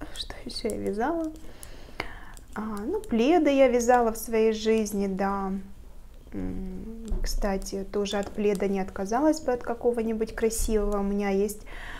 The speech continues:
а, в запасах, в запасах <laughs> пряжа Alizé Lana Gold разных цветов. Я думаю, может быть, как-то совместить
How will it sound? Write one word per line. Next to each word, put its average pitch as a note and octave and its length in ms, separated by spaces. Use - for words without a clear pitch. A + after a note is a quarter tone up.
а, G3+ 320
в G3 80
запасах, G3+ 800
в A3 120
запасах - 760
<laughs> - 40
пряжа G#3+ 640
Alizé G3 400
Lana G3 320
Gold D4 340
разных B3 460
цветов. A3 600
Я G3+ 140
думаю, G3 320
может F#3+ 320
быть, F#3+ 160
как-то - 300
совместить G3+ 840